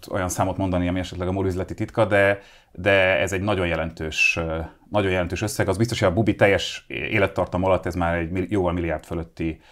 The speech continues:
összeg, amit ebbe a mol beletesz. És egyébként azt mondta nekem a mol kommunikációs igazgatója egyszer, hogy az egyik legjobb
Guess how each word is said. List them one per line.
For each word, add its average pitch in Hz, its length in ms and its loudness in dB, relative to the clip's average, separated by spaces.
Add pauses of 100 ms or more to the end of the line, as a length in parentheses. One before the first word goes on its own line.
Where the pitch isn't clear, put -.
(160)
összeg, - 320 -2
amit 82 200 -4
ebbe 80 120 -4
a 71 120 -4
mol 82 340 -4
beletesz. 123 540 2 (260)
És - 120 -4
egyébként 135 360 6
azt 127 160 6
mondta 110 240 4
nekem 101 240 0
a 101 40 0
mol 104 140 2
kommunikációs 98 520 0
igazgatója 110 440 2
egyszer, 113 240 2
hogy 110 100 0
az 104 80 0
egyik 117 220 2
legjobb 98 540 4